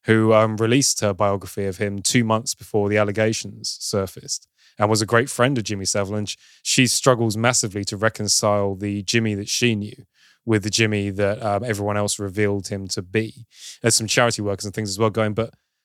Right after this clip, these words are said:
th-, there's this weird duality to this day of going, "But, but, but he did, he did so much good. I can't get my head around the fact, how can someone do that much good and be that person as well? I,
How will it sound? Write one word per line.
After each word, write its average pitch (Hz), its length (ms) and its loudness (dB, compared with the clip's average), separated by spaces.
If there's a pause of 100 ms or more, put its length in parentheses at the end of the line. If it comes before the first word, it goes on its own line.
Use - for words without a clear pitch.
(120)
th-, 131 140 -4
there's 123 200 -2
this 117 140 -2
weird 131 220 4
duality 117 400 0
to 113 160 -6
this 110 140 -4
day 135 220 4
of 107 80 -2
going, 120 180 -2
"But, 135 180 -2 (380)
but, 143 100 0 (300)
but 143 100 2
he 139 60 0
did, 180 220 0 (200)
he 139 140 -6
did 160 160 0
so 170 200 2
much 139 320 -6
good. 139 440 0 (560)
I 131 80 -2
can't 156 240 2
get 151 100 0
my 135 120 0
head 147 200 -2
around 120 280 -2
the 110 40 -6
fact, 120 240 -6
how 143 80 0
can 147 120 -4
someone 151 260 -2
do 143 160 -2
that 131 140 -2
much 123 280 -6
good 139 240 0
and 110 100 -6
be 117 120 -2
that 120 200 -4
person 120 380 -4
as 107 140 -8
well? 143 140 2
I, 113 140 -4